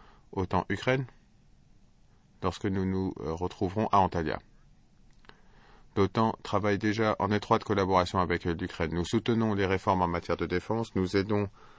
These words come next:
à la mise en place de meilleurs commandements et contrôles et communications, nous aidons à une cyberdéfense, euh, efficace et nous travaillons également dans le domaine de la réhabilitation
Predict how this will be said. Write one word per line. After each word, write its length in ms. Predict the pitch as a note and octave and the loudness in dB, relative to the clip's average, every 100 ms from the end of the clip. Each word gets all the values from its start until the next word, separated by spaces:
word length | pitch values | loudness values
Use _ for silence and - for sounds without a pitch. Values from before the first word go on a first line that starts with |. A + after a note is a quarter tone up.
| - - - - _ - - | -20 -20 -20 -20 _ -20 -4
à 100 | F2+ | 0
la 80 | F2 | 2
mise 200 | F#2 G2 | 2 0
en 60 | |
place 200 | F#2 G2 | 2 0
de 80 | F2+ | 2
meilleurs 400 | F2+ F#2 F#2+ F2+ | 0 2 0 0
commandements 340 | G2 F#2+ F#2+ | 0 2 2
et 60 | F#2 | 0
contrôles 360 | - F2 G2 F2+ | -2 -2 0 0
et 60 | |
communications, 680 | - F2+ F2 F#2+ E2+ A#2+ B2+ | -2 -2 -2 -2 -2 -2 -2
nous 200 | A2+ F#2+ | -2 -2
aidons 300 | G2 G2+ G2 | -2 0 -2
à 80 | F2+ | -2
une 300 | F2 E2+ E2 | -2 -2 -4
cyberdéfense, 840 | - F#2+ G2 F2+ F2+ G2 F#2 - F2 | -4 0 2 2 0 0 -2 -4 -4
euh, 120 | D#2+ - | -4 -4
efficace 600 | F2+ F2 F#2+ G2 G#2+ - - | -6 -4 -4 -2 -4 -6 -8
et 260 | F#2 F#2+ G2 G#2+ | -4 -2 -2 -4
nous 180 | F#2+ F2+ | -4 -4
travaillons 380 | - E2+ F2 F2 | -4 -2 0 -2
également 280 | F#2 F#2+ | -2 0
dans 80 | F#2+ | 0
le 40 | F2 | 0
domaine 300 | F2+ G2 G2 | 0 0 0
de 80 | |
la 140 | F2+ E2 | 0 2
réhabilitation 840 | F#2+ F#2 F#2+ F#2 F2+ - G#2+ G2+ | 2 2 0 -2 -4 -2 -4 -6